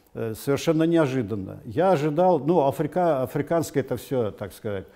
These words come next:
лачуги эти, одноэтажные здания-то.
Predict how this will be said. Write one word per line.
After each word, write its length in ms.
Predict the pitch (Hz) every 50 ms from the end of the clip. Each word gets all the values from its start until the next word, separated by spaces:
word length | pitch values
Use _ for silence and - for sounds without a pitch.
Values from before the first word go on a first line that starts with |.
| - - - - - _ -
лачуги 840 | 104 101 107 123 120 - - - 214 214 208 185 190 185 175 170 165
эти, 680 | 160 147 151 - 143 143 135 127 117 117 117 113 113 113
одноэтажные 840 | 120 113 101 120 123 120 117 120 - 131 123 113 104 117 120 117
здания-то. 680 | 101 98 110 156 175 180 180 170 160 143 - - 139 117